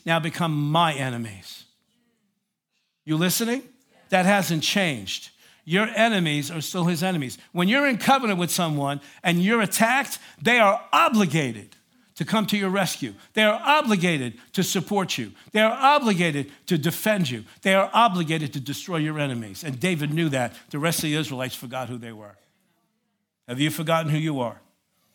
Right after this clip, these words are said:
And King Saul tries to talk him out of it. Verse thirty-four, but David said to Saul, "Your servant used to keep his father's sheep." Saul saying, "You can't do this. You're just a kid.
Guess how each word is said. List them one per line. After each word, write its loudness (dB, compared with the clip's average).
And -20
King 0
Saul -2
tries -4
to -4
talk -6
him -8
out -2
of -4
it. -16
Verse -2
thirty-four, -2
but -4
David -2
said -4
to -8
Saul, -4
"Your -2
servant -4
used -6
to -12
keep -6
his -10
father's -8
sheep." -14
Saul -4
saying, -4
"You -2
can't -8
do -12
this. -14
You're -14
just -12
a -18
kid. -16